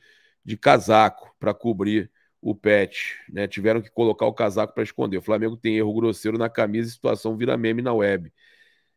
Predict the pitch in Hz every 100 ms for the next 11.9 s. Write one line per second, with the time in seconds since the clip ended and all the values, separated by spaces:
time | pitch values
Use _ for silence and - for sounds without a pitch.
0 | _ - - - 98 101 247 - - _
1 | _ _ _ _ _ _ _ 339 - -
2 | 147 135 110 101 120 117 90 - - _
3 | _ - - 359 _ _ _ 807 807 539
4 | 539 - - 254 269 _ _ _ - -
5 | 160 226 208 190 190 123 95 85 - 156
6 | 127 156 160 139 98 - _ - 139 120
7 | - 131 117 180 233 233 185 127 165 190
8 | 117 78 - - - - 156 165 - -
9 | 170 - - - 80 _ _ _ _ _
10 | - 135 160 139 _ _ _ _ _ -
11 | - - - 139 139 123 104 120 -